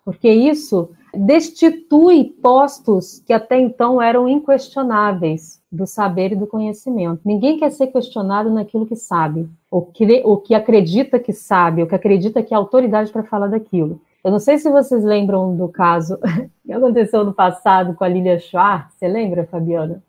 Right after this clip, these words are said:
Que ela de-, fez um comentário lá sobre um videoclipe da Beyoncé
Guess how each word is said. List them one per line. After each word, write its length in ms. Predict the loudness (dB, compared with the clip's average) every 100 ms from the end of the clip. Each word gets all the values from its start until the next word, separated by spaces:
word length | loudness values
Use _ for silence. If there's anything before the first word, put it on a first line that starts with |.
| _
Que 140 | 2
ela 180 | 4 4
de-, 280 | 4 2 2
fez 200 | 0 0
um 80 | 0
comentário 640 | 0 0 0 0 2 2
lá 140 | 2
sobre 240 | 0 -2 -2
um 80 | -2
videoclipe 580 | -2 -2 -4 -6 -4
da 120 | -2 -2
Beyoncé 640 | 0 0 0 -4 -8